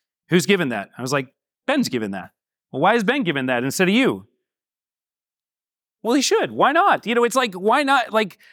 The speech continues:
the idea that could somebody else in your company do it? And if they could, they should. And I don't know about you, but as a young leader, I'd like, uh, a younger leader, like, the, <laughs> the idea is, like,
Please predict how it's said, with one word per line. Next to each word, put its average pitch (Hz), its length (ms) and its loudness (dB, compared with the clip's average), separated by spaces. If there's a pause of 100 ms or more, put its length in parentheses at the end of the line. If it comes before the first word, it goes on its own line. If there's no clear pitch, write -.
(140)
the 220 140 0
idea 240 460 0
that 180 340 -4
could 208 160 0
somebody 294 520 0
else 220 240 0
in 233 60 -2
your 208 100 0
company 185 380 0
do 170 240 2
it? 95 160 -6 (220)
And 175 100 0
if 180 80 -2
they 175 100 -2
could, 233 320 0
they 156 80 0
should. 208 420 -6 (1080)
And 170 140 2
I 175 220 4
don't 240 120 2
know 247 100 2
about 254 180 2
you, 247 340 2
but 180 160 2
as 170 180 2
a 185 40 -2
young 208 380 0
leader, 202 440 2 (640)
I'd 147 160 -2
like, 170 180 0 (180)
uh, 143 60 -14 (180)
a 131 220 -10
younger 147 440 2
leader, 175 360 4
like, 175 240 2
the, 185 240 2
<laughs> - 20 -14
the 208 100 -2
idea 233 320 -2
is, 190 140 -2
like, 190 220 -2